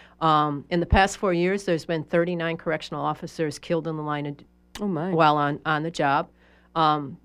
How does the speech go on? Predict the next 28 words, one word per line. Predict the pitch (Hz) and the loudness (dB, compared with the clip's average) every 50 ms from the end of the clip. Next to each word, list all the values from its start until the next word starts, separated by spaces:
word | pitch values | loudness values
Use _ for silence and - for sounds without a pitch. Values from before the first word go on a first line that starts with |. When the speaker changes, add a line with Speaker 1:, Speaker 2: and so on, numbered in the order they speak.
| _ - | _ 0
Speaker 1:
they | - 180 180 | 2 4 4
are | 175 160 | 4 2
thirty-nine | - - 196 190 190 196 196 185 185 190 185 | 0 -2 -2 0 0 0 0 0 -2 -2 -4
percent | 190 190 170 - - 175 151 - | -6 -8 -6 -4 -4 -4 -4 -4
higher, | - - - - 190 185 180 180 180 180 185 190 - _ _ _ _ _ _ _ _ _ _ _ _ _ _ _ - | -8 -12 -4 0 0 2 4 4 2 2 0 -2 -8 _ _ _ _ _ _ _ _ _ _ _ _ _ _ _ -4
um, | 156 156 151 151 151 147 | -2 0 0 0 -2 -2
than | 156 160 160 156 | -2 -2 0 0
the, | 156 151 - - - _ - | -2 -4 -6 -10 -16 _ -10
than | 151 156 151 147 147 | -6 -4 -4 -4 -4
the | 147 143 139 139 131 - - _ _ _ _ - | -4 -4 -6 -6 -8 -12 -16 _ _ _ _ -2
nation-, | 160 165 170 156 151 147 - - 135 - - | 2 4 4 4 4 2 -2 -10 -12 -12 -8
uh, | 151 151 147 | -6 -6 -4
the | 139 135 156 | -4 -4 -2
norm | 151 160 180 175 160 147 143 139 165 180 - _ _ _ _ _ _ | 2 4 4 6 6 4 2 0 -2 -4 -8 _ _ _ _ _ _
for | - - - 175 | -8 0 0 0
committing | 160 - 180 165 160 156 170 175 | 0 2 0 0 2 2 0 -2
suicide. | - - 160 143 143 - - 131 131 151 202 - _ - | -2 -2 -2 -2 -2 -2 -2 0 0 -2 -4 -6 _ -8
Speaker 2:
Mm. | 214 214 214 196 185 - _ _ _ _ _ _ - | -6 -4 -4 -6 -8 -10 _ _ _ _ _ _ 0
Speaker 1:
And | 208 214 233 214 190 185 196 180 - | 2 2 4 2 2 0 -2 -4 -2
their | - 196 190 | 0 0 2
life | 185 196 202 214 208 - | 2 2 2 0 0 -2
expectancy | 214 - - - - 202 208 214 - 233 190 185 - - 170 165 170 | -6 -8 -8 -2 0 0 0 0 -2 -6 -6 -6 -4 -2 -2 -2 -2
is | 175 165 - | -2 -4 -4
only | 160 160 165 170 170 | -4 -4 -4 -6 -6
fifty-eight | - - 165 165 - - 156 151 151 160 - - | -2 -2 -2 -2 -2 -4 -4 -2 -2 -2 -2 -2
years. | 196 214 262 262 - - - - - - | -4 -2 -2 -4 -6 -8 -12 -12 -10 -6
Speaker 2:
My | 165 185 196 196 | -2 0 0 0
goodness. | - 180 208 311 349 151 123 - - - | 0 -2 -2 0 0 -2 -2 -4 -10 -20